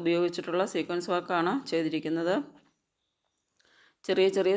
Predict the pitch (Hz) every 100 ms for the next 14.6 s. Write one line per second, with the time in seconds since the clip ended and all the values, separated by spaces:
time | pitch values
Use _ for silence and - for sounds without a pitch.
0 | 202 175 175 175 185 180 175 - 160 180
1 | 302 - 160 170 185 180 170 165 175 170
2 | 170 175 175 170 156 170 170 165 151 156
3 | 165 294 - - - - 170 175 185 240
4 | 233 208 214 208 214 180 175 196 180 180
5 | 180 170 170 202 - - 165 170 170 190
6 | 202 185 185 185 196 - - 165 160 175
7 | 170 180 175 185 190 - 156 170 165 165
8 | 170 165 175 175 160 156 160 165 156 262
9 | - - - - - - _ _ _ _
10 | _ _ 165 180 180 170 185 208 185 180
11 | 202 220 196 185 190 202 180 175 175 190
12 | 185 180 180 175 175 214 170 165 - 208
13 | 190 180 180 196 185 185 170 165 - 165
14 | 175 175 170 180 160